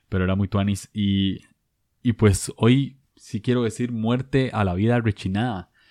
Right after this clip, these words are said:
Muerte a la, a la vida, eh,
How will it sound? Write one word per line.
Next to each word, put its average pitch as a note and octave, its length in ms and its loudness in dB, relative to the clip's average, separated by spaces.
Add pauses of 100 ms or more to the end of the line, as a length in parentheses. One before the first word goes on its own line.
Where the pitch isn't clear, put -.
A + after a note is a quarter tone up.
(260)
Muerte G#2+ 560 -2
a F#2+ 80 0
la, E2+ 420 -6 (640)
a G#2 140 -2
la F#2+ 100 4
vida, A2 600 2 (140)
eh, F#2 360 -8